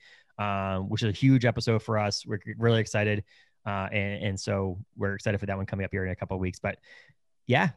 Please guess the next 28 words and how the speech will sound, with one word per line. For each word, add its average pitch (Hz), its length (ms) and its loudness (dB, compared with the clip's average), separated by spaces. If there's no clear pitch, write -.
this 127 120 0
is 143 100 2
in 139 240 4
the 143 120 6
What 123 200 8
If 127 180 4
review 110 340 0
of 101 100 -2
season 117 320 2
one. 113 360 2
So 110 280 2
we'll 127 120 4
come 165 160 6
back 165 220 4
and 151 60 0
do 147 80 4
another 139 240 4
episode, 127 420 2
uh, 113 260 0
episode 117 320 -2
on 104 140 0
season 104 260 -2
two 120 220 2
when 104 140 2
that 104 160 -2
does 110 200 2
come 117 160 2
out. 113 240 2